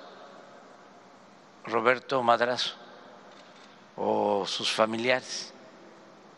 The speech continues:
Pero quiero la información, que aquí la vamos a dar a conocer. Bueno, el Universal ya sabemos, ¿no?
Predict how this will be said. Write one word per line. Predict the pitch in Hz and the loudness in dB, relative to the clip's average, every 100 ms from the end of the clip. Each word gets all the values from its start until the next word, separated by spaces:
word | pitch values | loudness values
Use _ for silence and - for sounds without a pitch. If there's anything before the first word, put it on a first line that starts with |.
| - - | -20 -2
Pero | - 127 | 2 2
quiero | - 160 165 | 2 4 4
la | 147 | 2
información, | 123 127 131 131 170 147 - - - - | 0 0 2 2 0 -2 -8 -18 -20 -10
que | - | -8
aquí | 107 - | -4 0
la | 139 | 4
vamos | 127 135 127 | 6 4 4
a | 117 | 4
dar | 117 117 | 4 4
a | 110 | 2
conocer. | - 117 110 131 - - - - - - - - - - - - - - | -2 -2 -2 -4 -6 -18 -18 -20 -20 -20 -20 -20 -20 -20 -20 -20 -20 8
Bueno, | 180 185 | 8 8
el | 175 | 4
Universal | 170 165 170 196 | 4 4 8 8
ya | 156 | 8
sabemos, | 143 139 139 131 131 | 4 2 0 -2 -4
¿no? | 131 160 | -4 -6